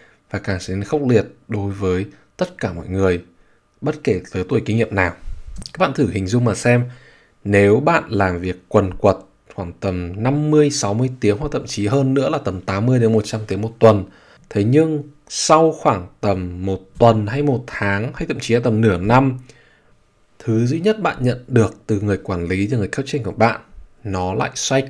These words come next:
quanh những thứ tiêu cực, những lời chỉ trích, những lời trách móc, mắng nhiếc. Tự hỏi mà xem, nếu bạn chỉ nhận, nhận được những điều như thế, thì bạn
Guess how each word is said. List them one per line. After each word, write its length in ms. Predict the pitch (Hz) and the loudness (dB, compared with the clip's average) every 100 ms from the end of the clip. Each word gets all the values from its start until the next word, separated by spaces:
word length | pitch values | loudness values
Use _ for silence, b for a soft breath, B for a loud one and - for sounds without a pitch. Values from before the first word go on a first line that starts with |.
| - | 0
quanh 280 | 135 131 | 0 2
những 160 | 123 107 | -2 -4
thứ 160 | - 98 - | -6 -6 0
tiêu 160 | 156 151 - | 4 4 6
cực, 140 | 123 B B B B B | 2 B B B B B
những 200 | 117 127 | -4 2
lời 140 | 139 127 | 2 2
chỉ 200 | - 98 | 0 -6
trích, 400 | 85 165 180 - _ b b 107 | -4 -4 -4 -6 _ b b -8
những 180 | 110 | 0
lời 140 | 123 107 | 2 2
trách 320 | - 151 151 | 2 0 2
móc, 260 | 160 180 - - | -2 -2 -6 -4
mắng 280 | 98 95 123 | -2 0 2
nhiếc. 180 | 175 180 - _ _ _ _ - | 0 -2 -12 _ _ _ _ -4
Tự 120 | 123 | 0
hỏi 180 | 123 95 | 0 0
mà 120 | 95 | -2
xem, 360 | - 131 131 123 - | 2 2 2 -2 0
nếu 200 | 101 107 | 2 4
bạn 260 | 151 - 123 | 2 0 -2
chỉ 140 | - | -8
nhận, 160 | 95 - | -8 -2
nhận 160 | 117 - | -2 0
được 220 | 143 - - | 0 -2 -4
những 200 | 107 143 | -2 6
điều 120 | 123 | 6
như 160 | 107 | 6
thế, 280 | 104 101 101 B B B B | 2 2 2 B B B B
thì 120 | - | -8
bạn 260 | 98 127 120 | 0 2 0